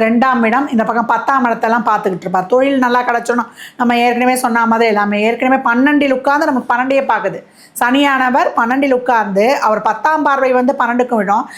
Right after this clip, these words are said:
இந்த பக்கம் ஆறுல இருக்க பன்னெண்டுக்கும் விடும். அப்ப விரயம் அதிகமாயிடும். எவ்வளவுக்கு எவ்வளவு பணம் ஒரு பக்கம் வந்துகிட்டே இருக்கும், ஒரு பக்கம் விரயம் ஆகிட்டே இருக்கும். அப்ப அந்த விரயத்தை எப்படி கட்டுப்படுத்துறது? இப்ப இங்க என்ன சொல்ல வராங்க அந்த கிரகங்கள்னா, நானா எடுத்தா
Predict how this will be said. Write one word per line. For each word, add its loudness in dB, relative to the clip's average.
இந்த -2
பக்கம் 0
ஆறுல 2
இருக்க 0
பன்னெண்டுக்கும் -2
விடும். 2
அப்ப 0
விரயம் 2
அதிகமாயிடும். 0
எவ்வளவுக்கு 0
எவ்வளவு 0
பணம் 0
ஒரு 0
பக்கம் 0
வந்துகிட்டே 0
இருக்கும், 0
ஒரு 0
பக்கம் 0
விரயம் 0
ஆகிட்டே -2
இருக்கும். -4
அப்ப -2
அந்த 2
விரயத்தை 0
எப்படி 0
கட்டுப்படுத்துறது? 0
இப்ப 0
இங்க 2
என்ன 2
சொல்ல 2
வராங்க 0
அந்த -2
கிரகங்கள்னா, 0
நானா 2
எடுத்தா 0